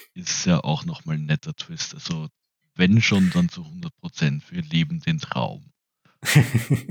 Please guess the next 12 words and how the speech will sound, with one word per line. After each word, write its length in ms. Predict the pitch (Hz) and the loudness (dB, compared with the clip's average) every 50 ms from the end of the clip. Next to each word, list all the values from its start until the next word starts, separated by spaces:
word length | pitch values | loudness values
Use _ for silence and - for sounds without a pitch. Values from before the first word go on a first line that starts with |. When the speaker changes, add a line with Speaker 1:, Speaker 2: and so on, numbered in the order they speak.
| 139 - - - - _ - - - - - - - - _ | -4 -4 -4 -12 -16 _ -6 -4 -2 -2 -4 -6 -8 -14 _
Speaker 2:
Es 80 | - - | -2 -2
ist 120 | 123 - - | 0 2 2
halt 180 | 117 117 - - | 2 2 4 6
unter- 480 | 139 143 156 - 180 190 220 240 - - - | 6 6 6 6 4 4 4 2 -2 -2 4
und 240 | 180 190 214 - | 6 6 6 6
au-, 280 | - 165 175 175 - - - | 4 2 2 2 0 -4 2
oberirdisch, 680 | - 175 139 117 101 95 101 98 104 113 127 127 - 143 | 2 4 4 4 0 -2 -4 -4 0 0 0 0 -2 -2
also 440 | 123 113 117 117 113 120 131 - - _ _ _ _ - | -2 0 0 0 0 0 -2 -4 -8 _ _ _ _ -8
passt 240 | - 120 - - - | -6 -6 -6 -4 -4
das 160 | 104 - - | -6 -6 -4
ganz 280 | - 110 110 - - _ | -6 -6 -6 -8 -10 _
gut. 200 | - 117 113 | -8 -8 -8